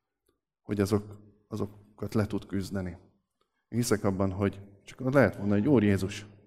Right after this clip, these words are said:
én ezt szeretném. Szeretném, ha te velem lennél. Szeretném átélni a te szabadításodat. Szeretném meglátni, hogy ezek a hegyek elmozdulnak.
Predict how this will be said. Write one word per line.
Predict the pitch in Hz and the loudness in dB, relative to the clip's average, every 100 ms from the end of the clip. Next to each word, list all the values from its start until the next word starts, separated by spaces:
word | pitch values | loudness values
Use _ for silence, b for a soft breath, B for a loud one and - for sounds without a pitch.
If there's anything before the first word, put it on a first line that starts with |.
| _ _ _ _ _ _ _ _ _ _ _ _ _ - | _ _ _ _ _ _ _ _ _ _ _ _ _ -2
én | 123 | 2
ezt | 120 - | 2 4
szeretném. | 110 98 - 101 90 90 - _ _ _ _ _ _ | 4 2 -2 -4 -4 -6 -16 _ _ _ _ _ _
Szeretném, | - 139 117 113 | -4 2 4 4
ha | 107 | 2
te | 113 | 4
velem | 107 104 98 | 4 6 4
lennél. | 98 92 92 87 95 - _ _ _ _ | 2 0 -2 -6 -10 -18 _ _ _ _
Szeretném | - 123 120 113 | 4 4 6 4
átélni | 104 104 110 107 | 4 4 2 2
a | 101 | 0
te | 101 | 0
szabadításodat. | - 101 101 101 - 95 95 95 95 92 - _ b b | 2 4 4 0 0 -2 -2 -4 -4 -6 -12 _ b b
Szeretném | b - 123 113 113 | b 6 6 6 6
meglátni, | 113 107 104 101 113 | 6 6 4 2 2
hogy | 107 | 2
ezek | 104 104 | 0 -2
a | |
hegyek | 98 110 104 | 0 2 2
elmozdulnak. | 117 107 101 101 101 101 95 90 - | 2 4 4 2 0 -4 -2 -4 -10